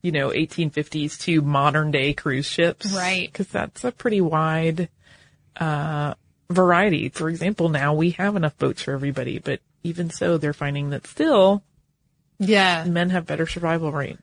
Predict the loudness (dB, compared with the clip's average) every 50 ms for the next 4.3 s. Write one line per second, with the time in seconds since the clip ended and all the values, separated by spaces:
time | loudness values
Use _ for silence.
0 | _ 0 2 2 4 4 6 4 6 6 4 4 4 2 2 4 4 2 2 2
1 | 0 0 0 0 2 2 0 0 0 0 0 0 0 -2 0 0 2 2 0 0
2 | -4 -6 -10 -14 -20 -14 -6 -4 -2 -2 -2 -4 -6 -6 -4 -2 -2 -2 -2 -4
3 | -6 -6 -6 -6 -6 -4 -2 -2 -2 -2 -2 -4 -6 -4 -2 -2 -2 0 0 -2
4 | -2 -2 0 2 2 2